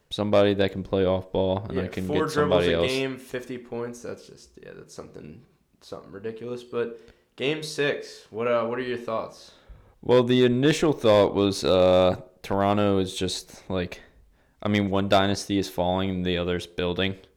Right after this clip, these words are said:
Speaker 2: Right.
Speaker 1: Like, I feel like this is, if Kawhi stays, which it feels like he is,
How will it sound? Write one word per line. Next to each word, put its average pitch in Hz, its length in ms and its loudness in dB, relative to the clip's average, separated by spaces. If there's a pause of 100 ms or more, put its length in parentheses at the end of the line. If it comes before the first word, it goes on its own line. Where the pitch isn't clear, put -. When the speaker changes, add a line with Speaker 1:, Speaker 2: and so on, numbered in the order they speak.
(160)
Speaker 2:
Right. 104 260 -4
Speaker 1:
Like, - 20 2
I 92 80 4
feel 98 200 0
like 95 220 2
this 92 200 -4
is, 90 260 -8
if 98 200 -2
Kawhi 104 360 4
stays, 85 520 -4
which 85 340 -8
it 85 140 -4
feels 85 320 -2
like 87 180 0
he 82 180 -2
is, - 280 -2